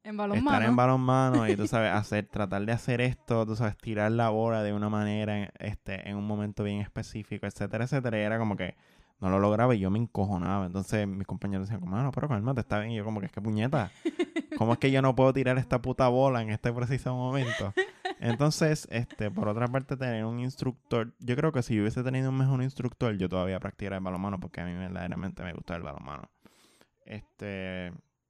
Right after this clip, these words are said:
Speaker 2: así que la experiencia, vamos a decir que las experiencias específicas, tú sabes, tampoco no se veía muy atractivo vender droga y que te dieran un tiro o una pela.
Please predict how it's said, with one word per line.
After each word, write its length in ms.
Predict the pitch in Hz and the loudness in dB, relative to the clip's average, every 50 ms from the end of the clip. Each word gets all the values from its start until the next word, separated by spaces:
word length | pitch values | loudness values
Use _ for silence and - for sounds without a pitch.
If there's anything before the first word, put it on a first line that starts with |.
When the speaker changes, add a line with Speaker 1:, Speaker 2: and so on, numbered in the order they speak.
| _ _ _ _ _ _ - - _ - | _ _ _ _ _ _ -20 -18 _ -6
Speaker 2:
así 400 | 113 113 - - - 117 113 - | -6 -6 -6 -6 -6 -8 -8 -8
que 720 | - - 135 135 139 131 131 123 120 113 107 101 98 95 92 - _ _ _ _ _ _ _ _ _ _ _ _ _ _ _ _ _ - - _ _ _ _ _ _ _ - | -6 -2 -2 0 0 0 0 0 0 -2 -2 -4 -4 -6 -8 -10 _ _ _ _ _ _ _ _ _ _ _ _ _ _ _ _ _ -20 -20 _ _ _ _ _ _ _ -2
la 200 | 117 117 107 110 | 0 2 2 2
experiencia, 640 | 123 - - 123 120 120 127 139 147 - - - 127 | 0 0 0 0 0 2 2 0 0 -2 -4 -6 -4
vamos 220 | 135 131 131 135 143 | 0 2 4 4 4
a 20 | |
decir 200 | 151 - 196 160 | 2 2 0 0
que 200 | 165 147 135 127 | 0 0 0 0
las 180 | 117 120 120 113 | 0 0 0 -2
experiencias 680 | 110 - - 107 101 98 101 110 113 - 135 131 135 135 | -2 -2 -2 0 0 2 0 0 -2 -2 -4 -2 -2 -2
específicas, 760 | 135 - - 127 - 131 131 - - 117 110 110 104 110 131 180 226 202 | -4 -4 -4 -4 -4 -4 -6 -4 -4 -4 -4 -4 -4 -6 -6 -8 -12 -12
tú 80 | 117 | -10
sabes, 260 | 107 - 101 95 98 - | -8 -6 -6 -6 -4 -4
tampoco 380 | 107 107 101 95 - 117 123 | -4 -6 -4 -4 -6 -4 -4
no 80 | 123 123 | -4 -4
se 120 | - 127 | -2 -2
veía 160 | 123 123 120 120 | -2 -2 -2 -2
muy 140 | 123 120 120 | -2 -2 -4
atractivo 760 | 117 117 117 107 - - 113 113 110 110 107 104 101 101 95 | -4 -4 -6 -6 -6 -4 -2 0 2 4 4 4 4 4 2
vender 380 | 95 101 101 101 101 104 104 | 2 0 0 0 0 -2 0
droga 180 | 101 107 110 107 | 0 0 0 0
y 40 | 101 | 0
que 100 | 107 98 | -2 -2
te 80 | 104 | -2
dieran 220 | 101 98 101 104 104 | -2 0 0 -2 -2
un 120 | 104 104 | -2 -4
tiro 340 | 98 - 113 110 107 101 101 | -4 -2 -2 -2 0 0 -2
o 120 | 98 98 101 | -2 -2 -2
una 160 | 101 104 104 | -2 -2 -2
pela. 400 | - 110 107 101 98 98 101 - | -2 -4 -4 -4 -4 -6 -6 -8